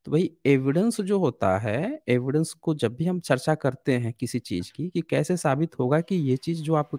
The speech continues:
दावा कर रहे हो उसी का है। मान लेते हैं कि किसी व्यक्ति ने दावा कर दिया कि ये ज़मीन मेरी है, तो ज़मीन का जब दावा करेगा तो वो सबूत भी देगा ना कि भाई ये ज़मीन जो है हमारे दादा की थी, परदादा की थी,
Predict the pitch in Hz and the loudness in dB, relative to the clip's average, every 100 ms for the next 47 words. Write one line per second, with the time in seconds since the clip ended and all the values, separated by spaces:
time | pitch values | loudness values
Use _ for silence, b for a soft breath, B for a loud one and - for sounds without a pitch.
0 | - 110 104 107 147 156 165 185 196 196 | -6 -2 0 2 0 0 0 0 0 0
1 | 247 - 107 107 - _ 123 156 170 170 | 2 2 2 0 -8 _ 2 4 4 2
2 | 165 151 151 165 160 151 151 147 - 170 | 2 2 2 -2 -4 0 2 2 2 0
3 | 165 135 135 147 139 117 117 139 151 160 | 2 4 4 4 2 0 2 0 0 0
4 | 147 139 131 120 107 110 135 131 127 _ | 2 2 4 2 0 0 -2 -4 -8 _
5 | - 156 160 - - 110 117 127 170 185 | 0 2 2 -2 -8 -2 2 2 2 2
6 | 180 180 175 139 127 156 160 139 110 110 | 0 0 2 2 4 4 4 4 4 2
7 | 151 - 160 170 - 117 120 131 139 165 | -2 -2 -2 -2 -2 0 0 0 0 4
8 | 123 110 143 226 196 156 160 151 143 139 | 4 2 0 -2 -2 0 0 0 -2 0
9 | 131 131 131 127 135 120 113 110 107 117 | 0 0 0 0 0 0 0 2 2 2
10 | 120 117 - 113 - 101 104 127 127 131 | 0 -4 -4 -4 -2 0 2 2 2 -2
11 | - 147 135 | -2 0 0